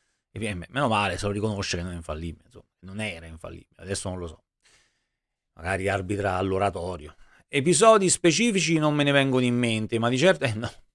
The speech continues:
perché? Ma perché dovrebbero venire episodi specifici? "Ma di certo il var mi avrebbe aiutato a evitare errori, come aiuta gli arbitri di oggi. Giu-, Giuliano Ronaldo?", gli chiedono.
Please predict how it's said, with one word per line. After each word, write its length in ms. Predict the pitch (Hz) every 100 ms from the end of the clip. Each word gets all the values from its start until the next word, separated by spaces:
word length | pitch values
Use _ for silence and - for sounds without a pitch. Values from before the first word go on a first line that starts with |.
| _ - -
perché? 560 | - - - 87 - _ _ -
Ma 180 | 127 _
perché 280 | 170 160 120
dovrebbero 380 | 107 104 107 107
venire 220 | 107 104
episodi 280 | 101 110 101
specifici? 320 | - 92 -
"Ma 320 | _ _ _ -
di 60 | 202
certo 200 | 226 180
il 100 | 151
var 300 | 156 180 175
mi 100 | 139
avrebbe 360 | 135 160 143
aiutato 400 | 139 143 160 156
a 20 | 127
evitare 320 | 123 135 127
errori, 400 | 113 120 107 101
come 200 | 113 127
aiuta 240 | 143 135
gli 100 | 120
arbitri 300 | 139 127 120
di 120 | 110 110
oggi. 440 | 92 90 90 101
Giu-, 180 | 127 151
Giuliano 640 | 135 143 143 185 202 175
Ronaldo?", 800 | 170 185 202 196 143 135 170 214
gli 220 | 170 110 107
chiedono. 600 | 117 110 107 135 185